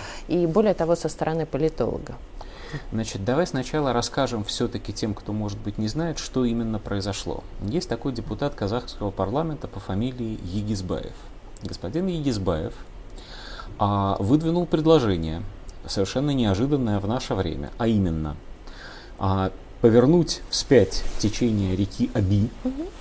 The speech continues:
Speaker 2: с тем, чтобы решить проблему, тяжелейшую дес-, действительно проблему водного кризиса, который затрагивает Казахстан и в несколько меньшей степени другие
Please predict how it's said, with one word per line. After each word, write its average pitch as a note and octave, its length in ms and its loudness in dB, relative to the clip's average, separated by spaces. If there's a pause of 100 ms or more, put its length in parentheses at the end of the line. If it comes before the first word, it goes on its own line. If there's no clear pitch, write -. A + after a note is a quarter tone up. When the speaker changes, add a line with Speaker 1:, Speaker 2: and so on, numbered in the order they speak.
Speaker 2:
с - 140 8
тем, G3 260 10
чтобы D#3+ 720 10
решить C3 500 6
проблему, A#2+ 800 6 (220)
тяжелейшую A2+ 760 6
дес-, D#2+ 140 0
действительно F#2+ 840 2
проблему B2+ 540 2
водного B2+ 440 4
кризиса, F#2 520 2
который A#2 400 0
затрагивает F2 720 2
Казахстан F#3+ 720 2
и C#3+ 100 2
в A#2 80 0
несколько A2+ 400 0
меньшей A2+ 400 0
степени F3 440 0
другие G#2+ 600 0